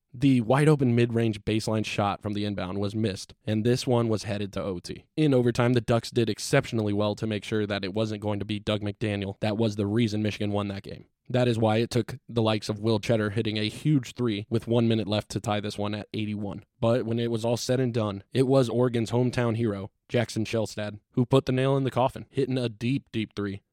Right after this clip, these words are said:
to take the three-point lead with one point five seconds left in this game.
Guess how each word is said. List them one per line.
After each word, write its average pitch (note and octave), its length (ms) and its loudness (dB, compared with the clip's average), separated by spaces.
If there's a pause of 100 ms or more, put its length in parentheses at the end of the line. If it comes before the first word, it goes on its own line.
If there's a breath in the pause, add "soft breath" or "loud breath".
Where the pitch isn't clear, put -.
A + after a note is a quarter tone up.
(440)
to B2+ 80 -4
take B2 240 -2
the G2+ 80 -16
three-point A#2 440 0
lead G2+ 200 -4
with G#2+ 180 -8
one A#2 160 0
point A2 220 -4
five G#2 180 -4
seconds G2+ 300 -10
left G2 220 -8
in G2 60 -14
this - 140 -12
game. - 220 -14